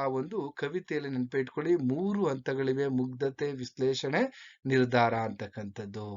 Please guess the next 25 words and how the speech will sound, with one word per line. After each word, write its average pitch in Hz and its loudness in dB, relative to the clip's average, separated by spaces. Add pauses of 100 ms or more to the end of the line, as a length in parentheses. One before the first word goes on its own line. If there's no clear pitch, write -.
(840)
ಹಾಗಾದ್ರೆ 330 4
ಇದೆಲ್ಲ 330 2 (100)
ವಿಕಾಸದ 254 0
ಗತಿಯನ್ನ 202 4
ಇಲ್ಲಿ 165 2 (100)
ಕವಿತೆ 135 0
ನಮ್ಗೆ 131 2
ತಿಳಿಸ್ತಾ 120 -4
ಹೋಗುತ್ತೆ. 104 -8 (680)
ಹಾಗೇನೆ 254 8
ಪ್ರಮುಖ 202 0
ಅಂಶಗಳು 170 -2
ಏನೇನು 135 2
ಅನ್ನೋದ್ರ 127 -2
ಬಗ್ಗೆ 120 -8
ನಾವು 113 -8
ಚರ್ಚೆಯನ್ನ 110 -8
ಮಾಡಿದ್ವಿ. 110 -4 (220)
ಹಾಗಾದ್ರೆ 214 2
ನೇರವಾಗಿ 226 2
ನೀವು 156 -2
ಎಂಟು 277 2
ಅಂಕದ 202 2
ಪ್ರಶ್ನೆ 147 -6
ಬಂದಿದೆ, 139 2